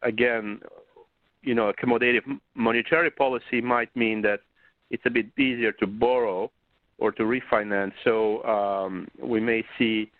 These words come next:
some re-leverage emerging in some parts of Asia. In itself, it's, uh, it's gonna be negative if it happens. Going to the next slide, the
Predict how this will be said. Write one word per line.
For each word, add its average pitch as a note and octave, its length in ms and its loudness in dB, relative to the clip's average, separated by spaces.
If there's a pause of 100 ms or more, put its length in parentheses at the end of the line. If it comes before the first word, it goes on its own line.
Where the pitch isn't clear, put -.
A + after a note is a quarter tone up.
(240)
some G#2+ 200 0
re-leverage G#2+ 760 0
emerging A#2 720 0
in G#2 160 -6 (140)
some G#2 200 2
parts G2 340 0
of F#2+ 140 2
Asia. F2+ 380 0 (480)
In A#2+ 80 2
itself, A2 400 0
it's, G#2+ 120 -4 (100)
uh, G2 160 0
it's F#2+ 220 -4
gonna G2+ 160 2
be G2 120 -2
negative G2 480 -2
if F#2 100 0
it F2+ 120 0
happens. F#2 460 0 (960)
Going G3+ 400 0
to G#3 60 2
the C#3 140 0
next B2+ 360 -2
slide, G2+ 420 0 (1300)
the B2 100 4